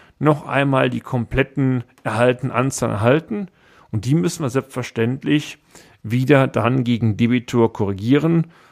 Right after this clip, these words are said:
weil wir sonst natürlich einen völlig falschen Ausweis auf der Aktivseite hätten. Das werden wir tun und uns dem Thema Abschläge noch einmal im dritten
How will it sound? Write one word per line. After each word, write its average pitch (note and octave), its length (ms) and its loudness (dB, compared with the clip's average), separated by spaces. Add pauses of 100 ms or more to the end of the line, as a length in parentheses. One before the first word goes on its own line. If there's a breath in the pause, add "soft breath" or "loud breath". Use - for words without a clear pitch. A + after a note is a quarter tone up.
(120)
weil - 120 -8
wir A2+ 100 -4
sonst B2 340 0
natürlich A#2+ 440 -2
einen A2 120 -4
völlig C3+ 400 -2
falschen A#2 440 -2
Ausweis A#2 800 -4 (480 soft breath)
auf A2+ 360 -4
der A#2+ 340 0
Aktivseite C#3 800 -2
hätten. A#2 340 -8 (720)
Das - 460 -4 (360)
werden C3 260 -2
wir A2 120 -8
tun B3+ 360 -10 (380 soft breath)
und C#3 140 4
uns C#3 140 4
dem B2+ 180 0
Thema C3+ 300 4
Abschläge D#3+ 560 2
noch D3+ 200 0
einmal A#2+ 560 0
im G#2 200 -2
dritten C3 540 0